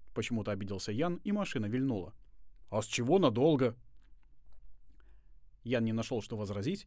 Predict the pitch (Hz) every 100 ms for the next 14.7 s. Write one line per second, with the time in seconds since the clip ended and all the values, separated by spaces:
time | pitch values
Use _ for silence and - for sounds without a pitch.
0 | - 208 190 180 175 175 160 - - -
1 | 110 110 117 147 117 98 87 - 127 135
2 | 143 - - - - - - - - -
3 | - - 107 123 117 110 110 135 131 214
4 | 208 - 240 202 160 143 127 113 110 -
5 | 110 104 82 - - - 117 113 110 101
6 | 101 92 101 143 151 143 113 - 117 175
7 | 185 127 101 107 90 123 180 - - -
8 | - - - - - - - 110 147 214
9 | 139 101 95 90 165 170 139 113 117 143
10 | 208 120 95 107 135 127 - 104 131 185
11 | - - 127 101 101 120 - 131 90 73
12 | - - - - - - - - 104 -
13 | 233 233 - 180 165 165 156 127 107 101
14 | - - 147 127 101 95